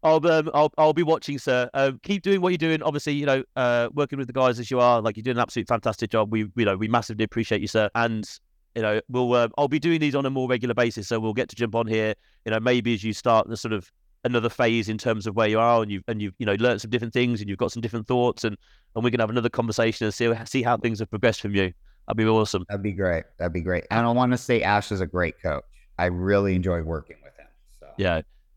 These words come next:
Speaker 1: he's a clever sausage, isn't he? He, like, he's, uh,
Speaker 2: Yeah.
Speaker 1: he's, he's, um, he's, I know the interesting thing with Ash is, and, and, and he knows that we say this, which is he, he, he looks young, right? So he's got, an,
Speaker 2: Yes.
Speaker 1: which I'm, which I'm very envious of. But,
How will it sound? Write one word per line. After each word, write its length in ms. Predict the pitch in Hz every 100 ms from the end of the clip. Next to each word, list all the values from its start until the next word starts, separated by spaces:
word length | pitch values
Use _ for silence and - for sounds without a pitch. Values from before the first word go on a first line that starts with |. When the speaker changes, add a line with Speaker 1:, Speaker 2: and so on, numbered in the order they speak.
| _
Speaker 1:
he's 160 | 127 117
a 60 | -
clever 260 | 147 123
sausage, 360 | - 117 101 95
isn't 180 | 95 87
he? 160 | 76
He, 180 | 92 110
like, 200 | 104 104
he's, 200 | 117 104
uh, 240 | 117 110 85
Speaker 2:
Yeah. 80 | 82 _ _ -
Speaker 1:
he's, 300 | 151 131 -
he's, 320 | 175 175 147
um, 400 | 151 143 135 139 -
he's, 260 | 165 151 - _ _
I 80 | 151
know 220 | 160 190
the 80 | 202
interesting 280 | 214 214 185
thing 120 | 214
with 100 | 175
Ash 220 | 165 156
is, 160 | 139 123 127
and, 140 | 123
and, 160 | 123 123
and 140 | 127
he 120 | 127 156
knows 200 | 135 123
that 80 |
we 80 | 120
say 160 | 107 135
this, 160 | 120
which 160 | 120 123
is 100 | 117
he, 120 | 143 -
he, 160 | 131
he 140 | 123 131
looks 260 | 127 -
young, 240 | 147 131 87 -
right? 220 | 98 117
So 100 | -
he's 100 | 110
got, 180 | 101 123
an, 60 | 113
Speaker 2:
Yes. 320 | 110 95 -
Speaker 1:
which 180 | 123 113
I'm, 140 | 113 -
which 180 | 147 147
I'm 160 | 135
very 280 | 120 143 147 139
envious 440 | 135 101 87 -
of. 180 | 104 131 _ _ _ _ -
But, 200 | 160